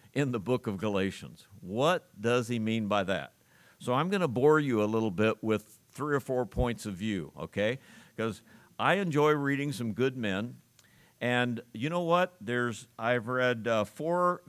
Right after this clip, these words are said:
different men here, and I have kind of four different takes on this <laughs> 'cause it's difficult.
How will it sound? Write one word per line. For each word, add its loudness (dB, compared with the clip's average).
different -2
men 0
here, 4
and -2
I 2
have 0
kind -2
of -2
four 0
different -2
takes -2
on -4
this -12
<laughs> -20
'cause 0
it's -4
difficult. -6